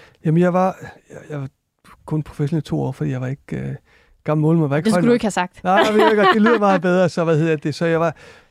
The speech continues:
Speaker 1: jeg var ikke god nok, men jeg har lært meget. Jeg har jo spillet fodbold hele mit liv, og jeg elsker fodbold, og jeg elsker at se fodbold og spille fodbold, det er. Øh, jamen igen, jeg er målmand, og som målmand, så, så, så der sker det, det er, at, at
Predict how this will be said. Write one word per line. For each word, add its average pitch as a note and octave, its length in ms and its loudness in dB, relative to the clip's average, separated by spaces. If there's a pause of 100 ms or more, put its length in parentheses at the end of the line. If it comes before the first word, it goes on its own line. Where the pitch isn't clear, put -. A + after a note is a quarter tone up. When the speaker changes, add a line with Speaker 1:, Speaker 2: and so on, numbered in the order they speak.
Speaker 1:
jeg D#3+ 80 0
var E3+ 60 2
ikke F3 100 -2
god F#3 120 2
nok, E3 80 2
men E3 60 2
jeg E3+ 60 2
har E3+ 40 2
lært F3+ 160 0
meget. D3 240 0
Jeg D3 80 0
har D3+ 80 2
jo E3 60 0
spillet E3 180 -2
fodbold F#3 260 0
hele D#3+ 140 0
mit C#3 100 -2
liv, B2+ 180 -8 (180)
og D3+ 140 -8
jeg - 60 -8
elsker D#3+ 220 -4
fodbold, C#3+ 400 -12
og E3 60 -10
jeg - 80 -8
elsker D#3+ 220 -8
at C3 60 -8
se E3+ 200 -6
fodbold D3+ 440 -8
og C#3 180 -10
spille D3 220 -10
fodbold, D3+ 280 -10
det D3 100 -10
er. C#3 80 -10 (720)
Øh, E3 120 0
jamen E3+ 220 2
igen, F#3+ 180 0
jeg G3 80 2
er F#3+ 60 0
målmand, G3 340 0 (120)
og D#3 140 -6
som F#3 120 -4
målmand, F#3+ 340 2
så, - 100 -10 (120)
så, F#3+ 200 -4
så G3 160 -4 (680)
der D#3+ 80 0
sker G3 220 -4
det, F#3 240 -2
det F3 80 0
er, E3 120 -2
at, - 260 -8
at - 220 -10